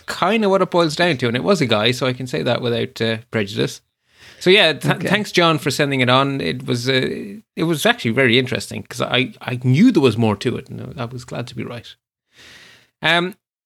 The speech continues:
Speaker 1: so Apple's ad changes have had a markedly mixed impact on social media companies
Speaker 2: <laughs>
Speaker 1: because, of course,
Speaker 2: Markedly mixed.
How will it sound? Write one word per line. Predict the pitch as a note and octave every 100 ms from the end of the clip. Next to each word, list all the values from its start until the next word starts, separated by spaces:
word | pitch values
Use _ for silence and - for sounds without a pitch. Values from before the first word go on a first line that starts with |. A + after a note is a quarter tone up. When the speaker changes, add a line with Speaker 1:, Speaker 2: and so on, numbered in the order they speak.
| -
Speaker 1:
so | G#3+ G3+ -
Apple's | A#3 C4 C#4+ C4 - - _ _ _
ad | - G3+ G#3+ F3+ C#3+
changes | - D#3 C3 A#2+ B2 A#2
have | C3+
had | D3+ D#3+
a | E3
markedly | E3 E3+ F#3+ A#3+ B3+ B3+ A3+ G#3 G3 F#3
mixed | E3 F3 F3+ G3+ - -
impact | F3+ D3+ D3 C#3 B2+
on | F#3+ C#3
social | B2+ D3 - C#3
media | C#3+ C3
companies | - G#2 - B2+ - - -
Speaker 2:
<laughs> |
Speaker 1:
because, | C3+ B2+ D3+
of | C#3 B2+
course, | E3 D#3 - -
Speaker 2:
Markedly | G3 C#4 G3+ G#3
mixed. | F3 D#3+ - - -